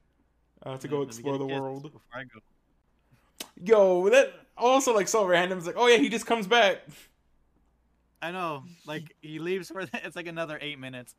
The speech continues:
Speaker 2: <laughs> He leaves for his journey,
Speaker 1: And comes
Speaker 2: and then
Speaker 1: back.
Speaker 2: he's back.
Speaker 1: It's also, like, real, I think it's also real dumb.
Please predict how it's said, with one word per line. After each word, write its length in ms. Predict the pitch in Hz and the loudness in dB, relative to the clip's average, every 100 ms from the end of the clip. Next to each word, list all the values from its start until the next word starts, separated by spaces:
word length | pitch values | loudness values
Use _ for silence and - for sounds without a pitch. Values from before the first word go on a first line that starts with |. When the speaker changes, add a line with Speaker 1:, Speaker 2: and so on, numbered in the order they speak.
| 180 | -14
Speaker 2:
<laughs> 60 | 269 208 | -12 -12
He 80 | 170 | -10
leaves 200 | 185 170 | -10 -10
for 160 | 165 | -14
his 160 | 156 135 | -14 -14
journey, 440 | 147 147 147 135 _ | -14 -16 -16 -20 _
Speaker 1:
And 100 | 175 | -10
comes 180 | 170 165 | -8 -8
Speaker 2:
and 80 | 156 | -2
then 200 | 165 156 | 0 0
Speaker 1:
back. 60 | 143 | -2
Speaker 2:
he's 120 | 127 | -10
back. 300 | 139 135 131 - _ _ _ _ _ _ - - | -8 -6 -6 -10 _ _ _ _ _ _ -20 -2
Speaker 1:
It's 160 | 196 | 0
also, 240 | 294 392 359 | 2 0 0
like, 140 | 320 165 156 | -2 -4 -4
real, 360 | 175 185 175 175 | 0 0 0 0
I 100 | 208 | 0
think 160 | 220 | 0
it's 80 | 196 | -4
also 220 | 165 170 | -4 -4
real 160 | 165 156 | -6 -2
dumb. 420 | 151 147 143 139 | -2 -2 -4 -12